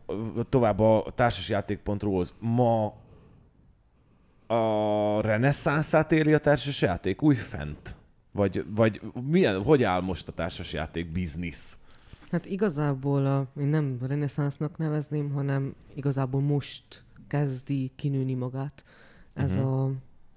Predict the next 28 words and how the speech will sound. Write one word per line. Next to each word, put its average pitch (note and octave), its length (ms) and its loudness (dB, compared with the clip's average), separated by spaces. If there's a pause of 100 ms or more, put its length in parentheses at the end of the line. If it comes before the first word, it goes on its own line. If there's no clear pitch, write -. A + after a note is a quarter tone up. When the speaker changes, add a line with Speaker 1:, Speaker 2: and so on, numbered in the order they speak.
(180)
Speaker 2:
ez D3 120 0
a C#3+ 40 2
hobbi, D#3+ 500 0
ez C#3 140 -4
az C3 120 -2
iparág. C#3+ 580 0 (560)
A, D3 40 -4 (300)
évről C#3+ 380 2
évre C3+ 300 0
egyre C3+ 280 0
több C#3 400 -2
társasjáték C#3 840 -2
jelenik C3+ 380 -4
meg, B2+ 220 -4 (100)
tehát - 380 -8 (920)
ilyen C#3 300 -2
évi C#3+ 220 0
szinten C3+ 440 -2
háromezer C3+ 600 0
új C3+ 220 2
címről C3 500 -2
beszélünk. C3 720 -6 (480)
Ebből C3 540 0 (1080)
közel C#3 340 0
kétszázat C3 560 0
hoznak C3+ 340 -2
magyar C#3+ 380 0
nyelven C#3 600 -2